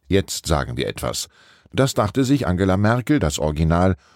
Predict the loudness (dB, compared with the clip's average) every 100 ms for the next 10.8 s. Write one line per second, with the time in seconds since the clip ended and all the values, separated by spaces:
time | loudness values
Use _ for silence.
0 | _ -4 -2 0 0 2 2 0 0 0
1 | 0 2 0 0 -2 -2 -6 -6 -2 0
2 | 2 0 -4 -10 -4 0 2 2 0 0
3 | -2 -2 0 2 2 2 2 2 0 0
4 | 0 -2 -2 -4 -4 -6 -2 0 2 0
5 | -4 0 0 0 -6 -14 _ _ -20 -10
6 | -2 0 2 2 2 0 0 2 2 0
7 | -2 0 0 2 2 2 2 2 -2 -2
8 | 0 0 0 0 -2 0 2 2 -2 2
9 | 2 2 0 0 0 2 2 0 0 -2
10 | 0 0 0 -2 -2 -2 -2